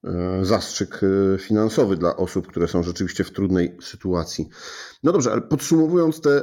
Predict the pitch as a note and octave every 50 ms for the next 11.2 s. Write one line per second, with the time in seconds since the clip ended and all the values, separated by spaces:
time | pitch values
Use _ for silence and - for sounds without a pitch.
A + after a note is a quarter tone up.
0 | - - B2 B2+ B2+ B2+ D3+ C#3+ - - B2+ A2+ - A#2+ A2+ A2+ A2 A2 G#2+ F2
1 | D#2 D#2 C#2 - - _ _ _ _ _ _ _ _ _ _ _ - A2+ A#2 B2+
2 | - - D3 D#3 E3 E3 E3+ E3 D#3+ - E3+ E3 D3+ - A#2 G2+ B2+ C#3 C3+ C#3+
3 | C#3 - D3 C#3+ C#3+ C#3 B2 C3+ B2+ B2+ B2+ B2+ C3+ B2+ B2 B2 B2 A#2 A#2 A2+
4 | - - - _ - A2+ B2+ A#2+ - - - A#2+ B2 C#3+ E3+ F3+ F#3 - _ _
5 | _ _ _ _ - - B2 C3 C#3 A#2 G2+ E2 - - - - - - - _
6 | _ - - - G#2+ A2+ A#2 - - D#3+ D3+ - - D3+ C#3+ C3+ B2+ B2+ B2+ B2
7 | A#2+ A#2+ A#2 - - - - _ _ _ _ _ _ _ - - - C#3+ C#3+ C#3+
8 | C#3 - - - - - G#2 F2 G#2+ A2+ G#2+ B2+ B2 B2 - B2 A#2 G2+ A#2 G#2+
9 | A2+ A#2 A2+ A2 A#2 G#2+ A2 A2+ A2 - - A2+ A2 A2 G#2+ G#2+ G#2+ G#2 G#2 G#2+
10 | - - - _ _ _ _ _ _ _ _ _ _ - B2+ A#2+ G#2+ G#2+ G#2+ G2+
11 | G2+ G#2 G2+ -